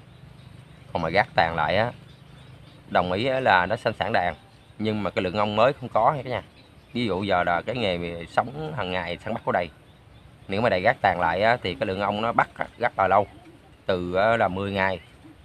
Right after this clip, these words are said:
hoặc là nửa, nửa tháng, một tháng ong nó mới đi được, mới làm tổ mới. Còn mà rút tàn đi có thể á, là đóng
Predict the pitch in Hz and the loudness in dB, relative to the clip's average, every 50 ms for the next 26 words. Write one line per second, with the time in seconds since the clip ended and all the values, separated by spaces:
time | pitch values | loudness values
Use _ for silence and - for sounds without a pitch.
0 | - - - - 95 - - 90 87 95 95 95 92 92 92 98 110 - 131 135 | -20 -10 -2 -2 -2 0 0 -2 -2 -2 -4 -4 -4 -4 0 0 0 2 2 0
1 | 151 165 139 - 123 120 127 143 165 - - 117 104 107 110 117 117 110 - - | 0 0 0 2 2 2 2 2 0 -2 -4 -4 -2 0 -2 -2 -4 -6 -14 -20
2 | - - - - - 123 127 120 113 104 92 87 85 - - - 101 120 113 98 | -20 -20 -16 -6 -4 -2 -2 0 0 0 -2 -2 -4 -6 -10 -6 -2 0 0 0
3 | 92 - 95 98 101 117 143 - - - - - - - - - - - - - | 0 -2 -4 0 2 2 0 0 -4 -18 -20 -20 -20 -20 -20 -20 -20 -20 -20 -20
4 | - - - _ _ - - - - - - 101 95 95 95 95 92 92 92 90 | -20 -20 -20 _ _ -20 -20 -20 -16 -4 0 0 0 2 2 2 2 2 2 2
5 | 90 90 90 90 90 90 90 92 101 143 - - 107 95 95 104 107 107 107 - | 2 0 0 0 0 -2 -4 -4 -6 -4 2 4 4 4 4 0 -2 -2 -6 -10
6 | - - - - - 123 120 90 90 87 90 107 120 123 127 123 107 92 85 87 | -14 -20 -16 -6 -6 -6 -4 -2 -4 -4 -2 0 0 0 0 0 0 -2 -2 -2
7 | 101 110 135 151 | -4 -6 -6 -8